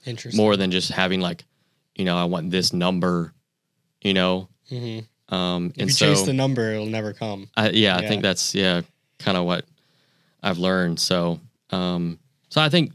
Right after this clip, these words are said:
Speaker 2: you know, um,
Speaker 1: But if you were to say a number,
Speaker 2: a number, <laughs>
Speaker 1: <laughs> what would,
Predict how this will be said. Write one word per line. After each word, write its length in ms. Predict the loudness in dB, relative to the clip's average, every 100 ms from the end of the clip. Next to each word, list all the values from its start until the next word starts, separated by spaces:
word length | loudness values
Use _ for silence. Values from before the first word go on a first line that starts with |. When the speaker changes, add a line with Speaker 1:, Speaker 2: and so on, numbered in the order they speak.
| _
Speaker 2:
you 160 | -2 2
know, 360 | 4 4 0 -4 _ _ -8
um, 580 | -4 -4 -4 -6 -8 -12 _ -6
Speaker 1:
But 80 | -4
if 120 | -2
you 80 | -2
were 120 | 0
to 60 | 0
say 200 | -2 -4
a 40 |
number, 380 | -6 -10 -12 -18 -12
Speaker 2:
a 100 | -2
number, 340 | 0 2 0
<laughs> 140 | -2 0
Speaker 1:
<laughs> 80 |
what 180 | 2 4
would, 640 | 4 2 2 2 2 0